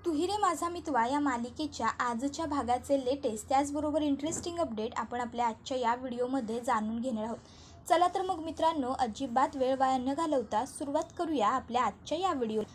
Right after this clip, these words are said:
तर आता आपण इथे असं पाहतो की अर्णव हा येतो आणि ईश्वरीच्या बाबांजवळ बसतो आणि आता त्यांना सांगत असतो, "खरंच सांगतो, मी तुमचा ॲक्सिडेंट नाही घडवून आणलेला.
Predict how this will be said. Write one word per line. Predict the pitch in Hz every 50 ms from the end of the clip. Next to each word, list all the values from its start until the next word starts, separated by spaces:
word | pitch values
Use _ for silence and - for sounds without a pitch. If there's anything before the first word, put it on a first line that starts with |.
| - - -
तर | 370 311 311 349 - - - - - -
आता | 330 330 - - 453 440
आपण | 440 440 440 427 403
इथे | 370 - 370 381
असं | 359 - - 370
पाहतो | 359 - 330 302 349 349 - 269 240 247
की | 240 - 311 277 233 240 233 - - - - -
अर्णव | 247 269 302 320 311 262 240 254 - - - -
हा | - 339 370
येतो | 359 320 311 320 - 330 262
आणि | 254 - - 262 277 247 240 269 -
ईश्वरीच्या | 269 226 - - 285 302 285 294 285 302 339
बाबांजवळ | 311 - 240 269 220 247 269 277 262 233 269 262 277 285
बसतो | 269 226 214 - - - - 240 214 - - - - - - -
आणि | - 214 226 233
आता | 254 262 - 240 233 269 - - - - - -
त्यांना | - 302 339 359 403 403
सांगत | - 381 294 285 294 330 320 285
असतो, | 285 - - 214 190 - - - - - - - - - - - -
"खरंच | 302 277 277 302 - -
सांगतो, | 262 220 202 - 220 202 190 - - - - - -
मी | 247 262
तुमचा | 262 - 294 285 277 - 294 254
ॲक्सिडेंट | 247 - - - 240 - 285 285 294
नाही | 277 247 226 226 285 294
घडवून | 262 294 254 247 240 240 233
आणलेला. | 214 202 190 190 190 190